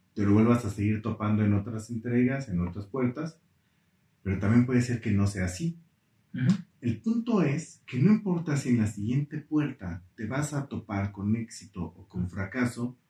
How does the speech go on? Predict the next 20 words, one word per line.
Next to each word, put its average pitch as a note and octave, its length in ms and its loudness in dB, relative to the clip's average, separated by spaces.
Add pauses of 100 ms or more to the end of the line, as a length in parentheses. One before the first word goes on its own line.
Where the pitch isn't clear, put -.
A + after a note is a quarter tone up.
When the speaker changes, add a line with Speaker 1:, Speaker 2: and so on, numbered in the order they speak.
(480)
Speaker 1:
no G2 240 4
dejes A2 540 0
de G2+ 100 -6
seguir G2+ 460 -4 (100)
tocando A#2+ 460 -12 (120)
puertas. - 560 -14 (340)
Speaker 2:
Que - 100 -12
la A2+ 100 0
motivación A2+ 580 2
que C#3 100 0
te B2+ 100 -4
está B2 160 -2
llevando B2 460 6
a A#2 100 -4
tocar B2 420 0
puertas C#3 640 -2 (880)
sea - 400 -4 (340)
fuerte D#3+ 480 2
para B2+ 280 2
que B2 220 -2